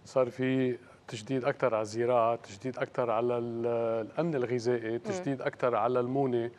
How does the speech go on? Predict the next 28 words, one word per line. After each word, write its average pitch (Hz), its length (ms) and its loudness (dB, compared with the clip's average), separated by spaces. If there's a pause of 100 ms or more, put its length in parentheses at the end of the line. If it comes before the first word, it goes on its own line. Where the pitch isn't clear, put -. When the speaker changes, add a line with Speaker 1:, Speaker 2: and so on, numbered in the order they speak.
(460)
Speaker 1:
سو 131 840 2
فتنا 165 340 -2
بمرحلة 135 640 0
هلا 135 200 -2
اكتفاء 131 400 -2
ذاتي 127 560 2 (420)
أكثر 120 400 0 (140)
من 120 80 -4
الناحية 131 300 -2
الغذائية. 117 680 -2 (140)
Speaker 2:
مهم. 214 200 -4
Speaker 1:
طبعا 120 320 0
في 127 160 2
غير 143 180 6
حاجات 131 460 2
كمان، 120 440 2 (120)
بس 123 240 -2
من 139 60 0
الناحية 147 340 2
الغذائية، 135 600 2
من 127 120 0
ناحية 127 260 -2
الأمن 151 280 -2
الغذائي، 123 720 0 (440)
هلا 139 180 4
الحمد 139 320 0
لله، 135 180 4
آه، 127 540 4